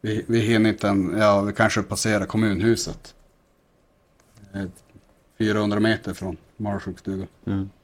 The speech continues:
Speaker 2: Vi har ju lyssnat på hela larmsamtalet.
Speaker 1: Mm.
Speaker 2: Har, gjorde ni det också, eller fick ni bara rapporter, så att säga, indirekt från operatören?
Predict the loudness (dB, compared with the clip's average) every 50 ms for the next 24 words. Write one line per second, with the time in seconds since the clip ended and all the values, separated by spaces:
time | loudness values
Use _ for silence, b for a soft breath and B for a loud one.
0 | _ _ _ _ _ _ _ _ _ 4 4 6 6 6 6 6 6 4 4 2
1 | 0 0 0 0 0 2 2 4 4 4 4 4 4 4 4 2 2 0 0 0
2 | 2 2 2 2 4 2 2 0 0 4 4 4 4 2 -4 -12 -20 _ _ _
3 | _ _ -10 -10 -10 _ -14 -16 _ -10 -4 0 0 0 2 2 4 6 6 6
4 | 6 6 6 6 4 4 4 4 4 4 0 -2 0 2 2 4 4 4 2 2
5 | 0 0 0 0 2 2 4 4 4 4 2 2 2 2 0 0 0 0 0 2
6 | 2 4 2 0 0 0 2 2 4 4 4 4 4 4 4 4 4 4 2 0
7 | 0 -4 -4 0 0 2 2 2 0 2 0 0 2 2 0 0 -2 -4 -6 -10